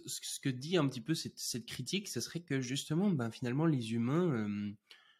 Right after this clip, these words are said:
ne devraient pas être critiqués presque, quoi, en fait, que, que les humains, euh, seraient bien comme ils sont, et cetera. Et, et ça, je, je, je pense que,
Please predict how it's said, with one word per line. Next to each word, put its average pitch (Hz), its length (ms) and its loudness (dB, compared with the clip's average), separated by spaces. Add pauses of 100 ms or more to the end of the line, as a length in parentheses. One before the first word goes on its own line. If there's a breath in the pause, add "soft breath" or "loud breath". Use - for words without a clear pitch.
(260 loud breath)
ne 127 120 2
devraient 135 360 2
pas 147 220 -2
être 139 120 -2
critiqués 143 540 -4
presque, - 400 -4 (100)
quoi, 120 140 -2
en 107 100 -4
fait, 117 220 -6
que, 110 240 0
que 110 160 -6
les 110 240 -2
humains, 143 320 -2
euh, 110 120 -4
seraient 117 260 -6
bien 139 220 -2
comme 135 200 -4
ils 123 140 -6
sont, 151 240 -4
et 143 100 -4
cetera. 123 440 -6 (680 loud breath)
Et, 123 100 -4 (120)
et 156 60 0
ça, 190 180 2
je, 131 200 2
je, 120 200 0
je 131 140 -4
pense 214 440 0
que, - 280 -4